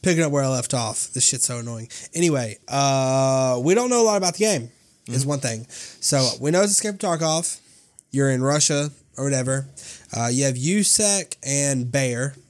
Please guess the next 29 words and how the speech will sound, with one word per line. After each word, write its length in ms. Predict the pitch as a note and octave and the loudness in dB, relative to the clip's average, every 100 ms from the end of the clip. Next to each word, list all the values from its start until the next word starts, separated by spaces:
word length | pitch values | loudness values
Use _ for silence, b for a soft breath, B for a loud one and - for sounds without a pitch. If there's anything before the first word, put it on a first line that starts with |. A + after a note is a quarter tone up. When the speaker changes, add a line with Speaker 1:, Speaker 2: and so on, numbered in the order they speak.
| _ _ _ - - | _ _ _ -14 -4
Speaker 1:
are 180 | B2 | -2
your 300 | A#2+ A#2+ A#2+ | -2 -2 -2
two 640 | A2+ - C#3 B2+ A#2+ A2+ - _ - | -2 -2 0 0 -2 -6 -12 _ -8
companies, 560 | - E3+ G#3 A3 G#3 | -4 -2 0 0 -2
I 60 | G#3 | -2
guess, 480 | A3 A3+ - - - _ _ _ C3+ | -2 -2 -4 -6 -8 _ _ _ -4
um, 500 | C3 B2+ A#2+ A#2 C3+ - B B B | -2 0 -4 -8 -12 -14 B B B
that 100 | C#3+ | -2
are 40 | B2+ | -2
fighting. 420 | C3 B2+ A#2+ A#2 B B B - | -2 -2 -4 -8 B B B -4
But 200 | D3+ B2+ - - | -2 -2 -8 -8
what 160 | D#3 C#3+ | -2 0
I 160 | E3 | 2
didn't 220 | G#3 E3 C3 | 0 0 0
know, 380 | B2+ B2 A#2 - - - | 0 -2 -4 -10 -18 -4
I've 180 | C#3+ D3 | -2 0
wa-, 180 | C#3+ C3+ | 0 0
I've 100 | E3 | 0
been 120 | F3 | 2
watching 320 | C#3 C#3 D3 | 2 0 0
people 160 | C3+ A2+ | -2 -2
play 140 | B2+ | -2
this 120 | B2+ | -2
game 280 | - A2 A2+ | -4 -6 -8
for 260 | - A2 A#2 | -8 -8 -6
God 280 | - A2+ A#2+ | -4 -2 -2
knows 160 | A2 | -2
how 140 | B2 A#2+ | -2 -2
long 380 | A#2 A#2 A#2+ | -2 -2 -4